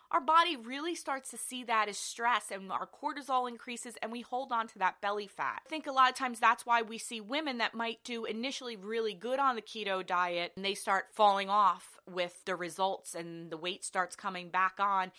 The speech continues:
even though their eating hasn't changed. And I think a lot of that has to do with the overall hormone levels and stress in women.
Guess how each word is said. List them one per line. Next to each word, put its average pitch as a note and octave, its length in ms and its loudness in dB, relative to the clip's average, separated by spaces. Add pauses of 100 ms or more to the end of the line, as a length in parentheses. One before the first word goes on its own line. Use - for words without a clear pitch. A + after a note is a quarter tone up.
(220)
even A#3 240 -4
though A3 120 2
their G3+ 200 -4
eating F#3+ 260 -6
hasn't F3 380 -6
changed. F#3 400 -10
And E3+ 40 -12
I E3 60 -10
think E3+ 220 -16
a F3 40 -12
lot F3+ 220 2
of F#3+ 60 -12
that F3+ 160 4 (160)
has F3+ 140 2 (100)
to G3+ 100 -8
do F3 380 -6 (340)
with F#3 140 -10
the G3 240 -10
overall F3 880 0 (100)
hormone G3 600 -2
levels E3 420 -4
and E3 160 -10
stress - 580 -2 (400)
in D#3+ 240 -10
women. D3+ 360 -10